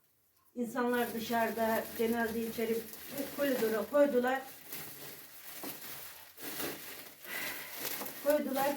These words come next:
İçeri kimse giremiyor çünkü oturacak yer yok.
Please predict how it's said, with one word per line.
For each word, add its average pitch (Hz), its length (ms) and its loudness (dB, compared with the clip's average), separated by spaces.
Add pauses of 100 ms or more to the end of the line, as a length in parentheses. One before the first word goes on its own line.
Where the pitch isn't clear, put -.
(1200)
İçeri 320 240 4
kimse 320 300 2
giremiyor 233 360 0
çünkü 277 240 -4 (200)
oturacak 247 540 -4
yer 233 180 4
yok. 165 180 0